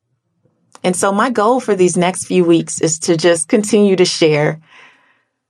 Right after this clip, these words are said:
the insights and the truth about wealth in the hopes that you will go on this journey with me. What would it look like if you committed to this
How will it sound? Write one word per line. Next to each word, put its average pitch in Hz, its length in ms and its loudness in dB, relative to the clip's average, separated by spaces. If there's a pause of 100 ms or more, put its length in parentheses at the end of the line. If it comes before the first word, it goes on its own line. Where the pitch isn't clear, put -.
(220)
the 202 200 0
insights 160 840 -2
and 190 140 0
the 190 80 0
truth 202 360 -2
about 165 340 0
wealth 156 420 -2
in 180 140 2
the 180 100 2
hopes - 560 -2 (2000)
that 185 260 -2
you 214 320 2
will 175 480 2 (320)
go 185 220 2
on 302 140 2
this 247 180 0
journey 196 340 0
with 156 220 0
me. 80 340 -4 (1500)
What 214 200 2
would 254 140 4
it 277 120 2
look 208 220 0
like 165 400 -2
if 156 240 -2
you 196 160 0
committed 175 640 2
to 165 160 0
this 170 440 0